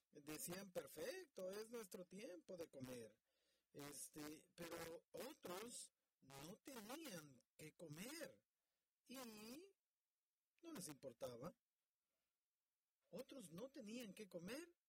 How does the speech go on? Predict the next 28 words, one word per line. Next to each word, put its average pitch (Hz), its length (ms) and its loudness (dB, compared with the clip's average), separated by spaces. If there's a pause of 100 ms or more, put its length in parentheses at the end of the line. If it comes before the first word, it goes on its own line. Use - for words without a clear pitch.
(160)
y 175 220 2
ellos, 277 520 0 (600)
"Mira, 269 400 6
yo 220 400 2
tengo 190 680 4
suficiente". 127 960 -2 (540)
El, 208 260 4
el, 202 400 0
este 233 400 0
regaño 151 540 -2
o 127 200 2
esto, 311 380 4
estos 180 380 0
errores 151 460 4
por, 120 220 -6 (120)
manifestados 139 880 4
en 139 100 2
las 123 220 4
co-, - 220 -8
en 135 140 0
la 127 100 2
comunidad 123 380 2
de 240 120 2
Corinto 135 500 0 (540)
nos 143 480 0
dejan 160 560 2 (140)
a 135 80 -2
nosotros 151 760 0